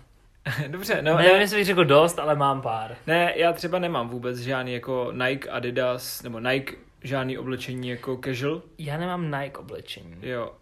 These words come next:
Speaker 1: ale mám na běhání dost věcí od Nikeu.
Speaker 2: Mhm, to nepočítám do toho
Speaker 1: Jo, jo, jo,
Speaker 2: oblečení.
Speaker 1: jo, jo. Dokonce jsem,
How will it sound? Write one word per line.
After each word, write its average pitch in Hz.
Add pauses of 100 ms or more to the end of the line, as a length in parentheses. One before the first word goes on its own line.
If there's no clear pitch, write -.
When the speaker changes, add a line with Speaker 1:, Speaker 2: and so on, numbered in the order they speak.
(180)
Speaker 1:
ale 165
mám 185
na 175
běhání 135
dost 139
věcí 135
od 123
Nikeu. 151
Speaker 2:
Mhm, 151
to 196
nepočítám 156
do 117
toho 131
Speaker 1:
Jo, 160
jo, 143
jo, 160
Speaker 2:
oblečení. 143
Speaker 1:
jo, 139
jo. 135 (220)
Dokonce 147
jsem, 139